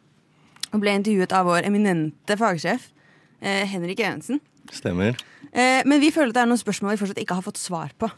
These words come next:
Speaker 2: Mm.
Speaker 1: Aller først så, eh, vil vi gjerne faktisk få vite hvordan dere i bandet ble et, eh, band.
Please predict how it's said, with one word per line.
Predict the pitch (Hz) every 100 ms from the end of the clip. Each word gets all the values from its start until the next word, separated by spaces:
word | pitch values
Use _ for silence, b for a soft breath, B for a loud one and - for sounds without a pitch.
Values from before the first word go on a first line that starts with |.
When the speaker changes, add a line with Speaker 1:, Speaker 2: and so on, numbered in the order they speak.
| _ -
Speaker 2:
Mm. | 202 139 95 _ 131 113 104 B B B B B B
Speaker 1:
Aller | 247 254
først | 277 277 -
så, | - 240 240 240 240 - -
eh, | 220 220 214
vil | 190 175
vi | 190 202
gjerne | 180 147 165 170
faktisk | 170 170 170 -
få | 226
vite | 214 220 160 - 247
hvordan | 185 170 185 190
dere | 185 156 156 160 160 160 160 160
i | - 170
bandet | 160 147 147 160 147
ble | 139 135 139
et, | - -
eh, | 80 139
band. | 190